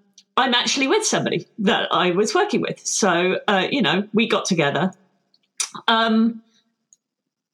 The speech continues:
it's about options. Don't take people's options away from them, right? I, I have been propositioned at conferences in a way that made me feel I was being treated with respect. And it was done by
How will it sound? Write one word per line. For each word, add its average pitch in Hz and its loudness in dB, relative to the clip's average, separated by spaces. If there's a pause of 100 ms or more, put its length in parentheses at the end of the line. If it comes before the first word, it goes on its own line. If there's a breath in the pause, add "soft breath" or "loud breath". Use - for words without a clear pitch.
(220)
it's - -2
about 294 0
options. 175 -2 (640)
Don't 254 0
take - -2
people's 247 0
options 214 0
away 233 2
from 160 -2
them, 165 -2
right? 220 0
I, 233 2
I 254 2
have 262 0
been 247 2
propositioned 196 0
at - 0
conferences 170 0 (100)
in 240 4
a 247 2
way 208 2
that 190 -2
made 190 4
me 202 4
feel 196 2
I 185 2
was 196 0
being 185 2
treated 185 0
with 190 0
respect. - 0 (480 loud breath)
And 220 2
it 220 0
was 220 2
done 190 2
by 185 0